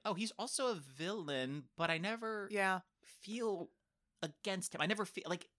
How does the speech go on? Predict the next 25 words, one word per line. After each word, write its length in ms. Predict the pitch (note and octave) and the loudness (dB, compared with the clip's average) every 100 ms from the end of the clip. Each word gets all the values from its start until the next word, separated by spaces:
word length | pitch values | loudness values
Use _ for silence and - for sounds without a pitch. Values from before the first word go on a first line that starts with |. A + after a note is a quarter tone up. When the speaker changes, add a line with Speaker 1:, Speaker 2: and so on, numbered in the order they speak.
| - - | -8 -6
Speaker 1:
I 60 | F#3+ | -2
don't 180 | A#3 G#3+ | 0 2
know. 160 | A#3+ | 4
He 120 | G#3+ F#3 | 4 2
really 260 | E3 C#4 | 2 6
Speaker 2:
He's 160 | E4+ D#4+ | 8 8
not 180 | D#4+ D4+ | 10 10
Speaker 1:
threads, 140 | A#3+ G3+ | 8 4
he 100 | F#3+ | 6
Speaker 2:
the 180 | B3+ B3 | 10 10
Speaker 1:
walks 200 | - - | 8 6
that 200 | A#2 F2 | 4 4
line." 420 | G#2 D#3 E2+ - _ | 2 2 0 -6 _
Speaker 2:
He 60 | G3 | 4
Speaker 1:
Well, 160 | G3+ A2+ | 8 10
yeah. 140 | - A#3+ | 10 8
Speaker 2:
is, 300 | A3+ - - _ _ - | 10 6 4 _ _ -8
he 300 | A3 D#4 E4 | 2 6 6
is 240 | D4+ A3 | 6 4
more 260 | A3+ A#3 A3+ | 6 6 6
the 220 | G3 - | 4 2
antagonist 800 | F#3+ F3+ - G3 F3 D#3+ D#3 - | 2 2 8 8 8 2 -2 -2
than 200 | F3 D#3 | -2 -2
the 120 | D3+ | -6
villain. 540 | C#3+ C3 E3+ - - | -8 -2 -2 -2 -10